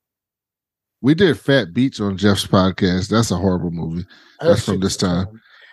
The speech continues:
Speaker 2: I mean, look, that, what's his name? Brian Hooks?
Speaker 1: Brian Hooks, <laughs> yeah.
Speaker 2: Nigga, all of his movies were terrible.
Speaker 1: <laughs> Yeah.
Speaker 2: All of them. Like, no, he did not make a good fucking movie. And it's like, why do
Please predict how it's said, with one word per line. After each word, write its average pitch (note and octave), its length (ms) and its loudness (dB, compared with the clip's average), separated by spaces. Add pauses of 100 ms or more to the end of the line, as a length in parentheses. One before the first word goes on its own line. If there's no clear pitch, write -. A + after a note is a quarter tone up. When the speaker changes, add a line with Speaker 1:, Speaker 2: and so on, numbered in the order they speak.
Speaker 2:
I - 80 -6
mean, D4 160 0
look, G#3+ 280 -2
that, B3 280 -2
what's G#3 340 -2
his A#3+ 80 -4
name? F#3 220 -2
Brian G#3 260 -2
Hooks? B3+ 380 -8 (420)
Speaker 1:
Brian A2 260 2
Hooks, A2 340 -2
<laughs> - 0 -
yeah. A2 280 -4 (160)
Speaker 2:
Nigga, G#3 340 0
all C4 360 0
of G#3 80 -2
his G#3 180 0
movies F3 400 -2
were D#3 100 -4
terrible. C#3+ 460 -2 (100)
Speaker 1:
<laughs> - 80 -20
Yeah. B2 120 -12 (180)
Speaker 2:
All A3 540 0
of E3+ 160 -4
them. D3+ 240 -2 (160)
Like, G3 200 0
no, A3+ 420 0
he C#4+ 180 0
did B3 180 -6
not A#3+ 280 -2
make A#3+ 260 -4
a G3+ 100 -4
good G#3+ 300 -6
fucking G3+ 360 -4
movie. G3 320 -2
And G3+ 120 -2
it's G#3+ 80 -4
like, G3+ 160 -2
why D4 120 2
do C5+ 60 -2